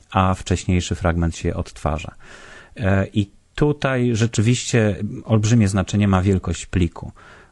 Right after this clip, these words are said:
bo jeśli zrobisz plik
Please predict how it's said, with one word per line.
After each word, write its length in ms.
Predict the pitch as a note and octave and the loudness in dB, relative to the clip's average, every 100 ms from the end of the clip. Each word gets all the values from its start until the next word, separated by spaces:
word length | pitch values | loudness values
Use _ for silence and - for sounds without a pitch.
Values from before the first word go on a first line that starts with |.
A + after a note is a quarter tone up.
| - | -8
bo 500 | F2+ F#2+ F#2+ F#2+ F#2 | 0 2 4 4 2
jeśli 640 | G#2 G#2+ - G2 G2 F2+ F#2 | 2 0 2 2 2 2 -2
zrobisz 800 | F2+ G2+ G2+ F#2+ F#2 F2 - - F#2 F2 | -2 0 0 2 0 -2 -4 -4 -2 -2
plik 400 | - F#2+ - - | 0 -2 -2 -4